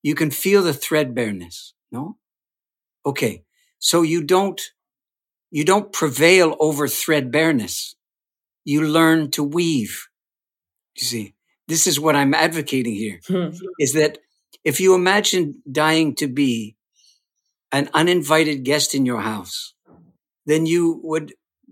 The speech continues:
Speaker 1: be more inclined to see it this way. The presence of dying draws down upon your fundamental sense of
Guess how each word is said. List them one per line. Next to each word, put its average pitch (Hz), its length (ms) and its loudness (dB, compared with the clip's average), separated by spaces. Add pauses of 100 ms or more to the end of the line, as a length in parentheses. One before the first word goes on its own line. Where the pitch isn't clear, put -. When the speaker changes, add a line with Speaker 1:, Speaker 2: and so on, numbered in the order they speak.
(120)
Speaker 1:
be 160 140 0
more 170 240 4
inclined 165 400 0
to 135 80 -2
see 156 220 0
it 147 100 -6
this 156 220 -4
way. 92 340 -6 (960)
The 135 100 0
presence 185 520 0
of 131 140 -4
dying 117 440 -4 (840)
draws 170 460 4
down 165 520 2
upon 147 680 0 (160)
your 147 600 0
fundamental 156 720 0
sense 151 380 2
of 131 100 -4